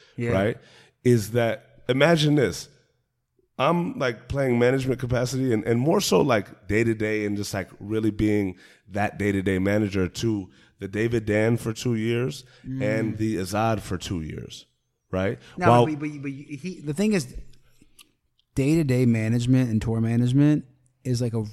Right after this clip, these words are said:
Speaker 1: really fucked way to put it in my mind because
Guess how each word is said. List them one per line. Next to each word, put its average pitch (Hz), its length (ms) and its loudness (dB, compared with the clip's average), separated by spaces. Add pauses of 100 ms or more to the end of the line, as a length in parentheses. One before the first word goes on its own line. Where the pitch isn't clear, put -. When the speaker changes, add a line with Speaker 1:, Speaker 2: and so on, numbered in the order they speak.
Speaker 1:
really 120 460 0
fucked - 640 -8
way 117 140 -2
to 110 80 -6
put 117 200 -4
it 113 60 -4
in 110 100 -6
my 104 160 -6
mind 127 340 0
because 113 560 -4